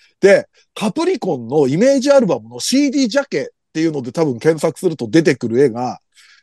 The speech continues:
Speaker 2: い。
Speaker 1: すんごい当時好きで、
Speaker 2: はい。
Speaker 1: あのー、結局シーディー買わなかったんだけれども、シーディー買う一歩手前まで行くくらい。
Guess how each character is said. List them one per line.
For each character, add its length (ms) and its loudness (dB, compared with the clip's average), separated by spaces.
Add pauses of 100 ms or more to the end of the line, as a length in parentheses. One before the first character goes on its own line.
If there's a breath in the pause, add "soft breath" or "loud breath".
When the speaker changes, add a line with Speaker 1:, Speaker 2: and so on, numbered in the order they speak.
(200)
Speaker 2:
い。 120 -8
Speaker 1:
す 200 4
ん 180 2
ご 120 2
い 80 4
当 240 4
時 100 0
好 100 -6
き 140 -4
で、 320 -2 (680)
Speaker 2:
は 180 -12
い。 40 -20 (200)
Speaker 1:
あ 280 -4
の 0 -
ー、 680 -2 (480)
結 220 0
局 220 2
シ 160 6
ー 40 2
デ 80 4
ィ 40 4
ー 20 -6
買 140 2
わ 80 6
な 100 -2
か 60 4
っ 100 -4
た 140 -2
ん 40 -8
だ 100 -6
け 120 -8
れ 80 -10
ど 100 -10
も、 360 2 (520)
シ 340 6
ー 20 -2
デ 120 4
ィ 20 2
ー 40 -6
買 180 2
う 120 4
一 100 6
歩 220 -4
手 160 2
前 180 0
ま 160 -2
で 140 -4
行 180 -10
く 180 -20
く 120 -2
ら 160 0
い。 80 -20